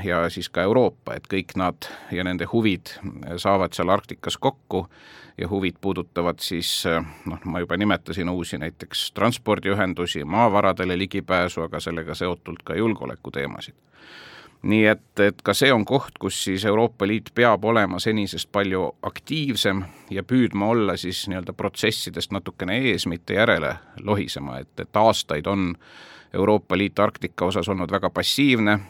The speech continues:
on keskendutud, või keskendutud peamiselt keskkonna ja,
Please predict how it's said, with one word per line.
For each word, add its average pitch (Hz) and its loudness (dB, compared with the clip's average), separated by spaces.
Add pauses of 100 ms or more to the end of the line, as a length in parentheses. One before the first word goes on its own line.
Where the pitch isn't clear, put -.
(140)
on 92 -4
keskendutud, 90 -6 (300)
või 98 -4
keskendutud 98 -2
peamiselt 95 0
keskkonna 98 -2
ja, 92 2